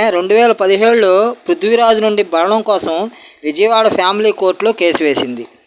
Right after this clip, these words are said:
తన భర్త పృథ్వీరాజ్ సినిమాల ద్వారా, టీవీ షోల ద్వారా సుమారు నెలకు ముప్పై లక్షలు సంపాదిస్తున్నాడని, తనకు నెలకు ఎనిమిది లక్షల భరణం ఇప్పించాలని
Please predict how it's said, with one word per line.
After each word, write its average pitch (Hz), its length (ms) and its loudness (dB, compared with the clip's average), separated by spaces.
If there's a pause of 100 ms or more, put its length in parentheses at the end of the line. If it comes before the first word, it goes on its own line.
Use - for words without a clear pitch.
(380)
తన 156 140 -4
భర్త 165 380 -2
పృథ్వీరాజ్ 202 760 0 (320)
సినిమాల 220 460 -2
ద్వారా, 214 400 0 (360)
టీవీ 220 260 0
షోల 214 280 0
ద్వారా 196 400 2 (320)
సుమారు 202 480 -2
నెలకు 190 440 -2 (440)
ముప్పై 185 220 -4
లక్షలు 185 300 0
సంపాదిస్తున్నాడని, 175 1000 -2 (580)
తనకు 196 420 0
నెలకు 214 440 0
ఎనిమిది 190 340 2
లక్షల 175 300 0
భరణం 196 500 0 (140)
ఇప్పించాలని 190 720 -2